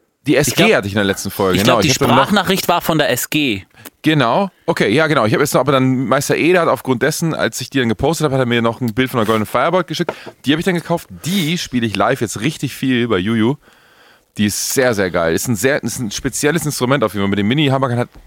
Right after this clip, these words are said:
Speaker 1: irgendwie kein Sustain, aber klingt halt einfach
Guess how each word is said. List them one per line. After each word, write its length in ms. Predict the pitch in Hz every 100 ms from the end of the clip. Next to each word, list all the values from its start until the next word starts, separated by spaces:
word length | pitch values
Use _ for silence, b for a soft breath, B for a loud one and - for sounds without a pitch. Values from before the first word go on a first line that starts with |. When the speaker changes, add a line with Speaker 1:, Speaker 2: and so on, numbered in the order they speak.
| - -
Speaker 1:
irgendwie 260 | 139 170 165
kein 220 | 143 147
Sustain, 520 | 139 - 135 170 220 _ B B B B
aber 220 | - 110 123
klingt 420 | - 143 156 -
halt 280 | 117 113 -
einfach 340 | 101 113 101